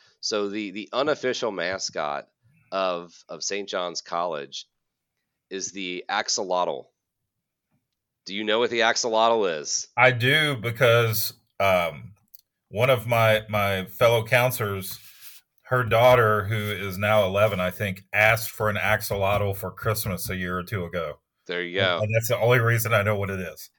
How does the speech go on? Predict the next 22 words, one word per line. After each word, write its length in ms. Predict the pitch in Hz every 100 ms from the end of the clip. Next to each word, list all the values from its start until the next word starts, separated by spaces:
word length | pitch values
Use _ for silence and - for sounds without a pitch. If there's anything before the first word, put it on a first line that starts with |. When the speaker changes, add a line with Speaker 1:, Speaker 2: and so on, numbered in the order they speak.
| -
Speaker 1:
And 140 | 110
if 80 | 107
the 80 | 104
listeners 400 | 131 135 127 117
don't 260 | 135 127
know, 460 | 127 127 117 98 90 _ _ - - -
it's 140 | 82 -
an 80 |
amphibious 640 | 104 98 - 117 120 110 -
creature 440 | - 123 107 95
that's 200 | 87 -
really 220 | 113 110
cool 300 | 95 117 117
looking. 360 | 98 87 90 87 -
A 260 | 104 139
X 480 | - 143 156 - -
O 400 | 101 80 78 82 _ _ _
L 300 | 101 117 143
O 220 | 120 123 123
T 400 | - 110 117 101
L. 440 | 107 98 65 62 _ _ _ _
Speaker 2:
Yeah. 300 | - 90 78